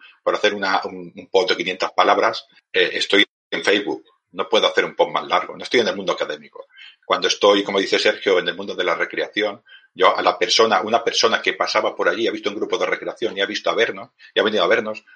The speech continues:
yo no puedo utilizar palabras rimbombantes, ni, ni puedo,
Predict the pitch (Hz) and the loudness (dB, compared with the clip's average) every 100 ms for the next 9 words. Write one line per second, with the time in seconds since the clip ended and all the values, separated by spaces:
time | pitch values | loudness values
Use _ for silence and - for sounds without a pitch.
0 | _ 98 110 95 104 101 92 98 - 90 | _ -2 0 2 2 0 0 0 2 2
1 | 92 90 85 87 80 78 95 95 - 73 | 2 2 0 -2 -6 -2 -2 -2 -8 -8
2 | - _ _ 92 101 95 - 104 101 95 | -12 _ _ -12 -10 -10 -2 2 4 4
3 | 92 | 4